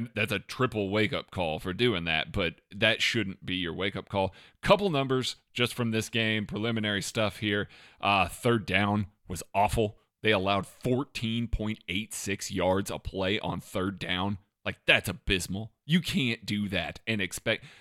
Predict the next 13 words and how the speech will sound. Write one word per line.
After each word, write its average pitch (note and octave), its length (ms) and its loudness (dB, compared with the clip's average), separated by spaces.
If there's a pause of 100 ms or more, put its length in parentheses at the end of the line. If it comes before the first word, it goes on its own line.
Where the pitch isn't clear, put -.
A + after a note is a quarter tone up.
they F#3 160 6
were D3+ 320 -2
not C#3 340 -4
in B2+ 220 -2
situations, G2+ 880 -4 (320)
the A2+ 80 2
defense E3 400 0
was F#2 120 -6
not G2+ 380 0
in G2+ 160 -2
situations F#2+ 640 -2
where G2 100 -2
they F#2+ 440 0